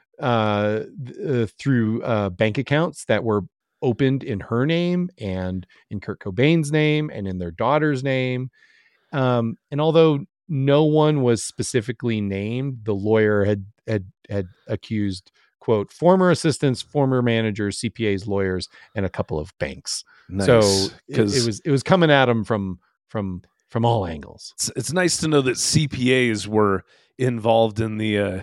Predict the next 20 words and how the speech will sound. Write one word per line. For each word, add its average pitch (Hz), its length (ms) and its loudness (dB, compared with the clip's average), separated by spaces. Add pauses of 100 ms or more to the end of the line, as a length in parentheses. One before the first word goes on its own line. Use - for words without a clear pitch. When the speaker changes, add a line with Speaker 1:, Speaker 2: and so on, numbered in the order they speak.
(440)
Speaker 2:
in, 117 300 -6
in, 123 320 -2
in 117 180 -2
the, 107 340 0 (280)
the 127 100 2
fraud, 117 480 4
because, 117 400 -2
you 131 100 -2
know, 120 260 4 (340)
we're, 131 260 2 (220)
we're 170 120 2
only 165 300 4
known 139 240 2
as 131 160 2
people's 123 440 0
trusted 120 640 0
business 117 440 0
advisor. 104 600 -2
So 104 320 0
Speaker 1:
Right. - 380 0